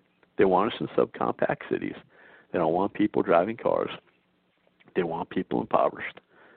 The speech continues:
Again, they want us in subcompact cities so we can't move. Easier to control.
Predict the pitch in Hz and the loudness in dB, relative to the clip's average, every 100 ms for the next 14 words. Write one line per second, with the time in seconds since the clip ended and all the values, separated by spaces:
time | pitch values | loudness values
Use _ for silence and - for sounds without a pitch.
0 | _ _ - - - - - - - _ | _ _ -12 -10 -10 -14 -20 -20 -20 _
1 | 78 76 80 82 - 87 80 - - - | -2 -2 -2 -2 0 2 2 0 0 0
2 | - - 92 - 95 - 101 90 98 - | 0 -4 -2 2 2 2 0 2 0 2
3 | 92 90 87 - 78 - 50 50 - - | 2 2 -4 -6 -6 -4 -6 -6 -8 -16
4 | - - _ _ _ _ 98 90 87 92 | -20 -20 _ _ _ _ 0 0 4 2
5 | 104 - - 76 - | 2 -2 2 2 2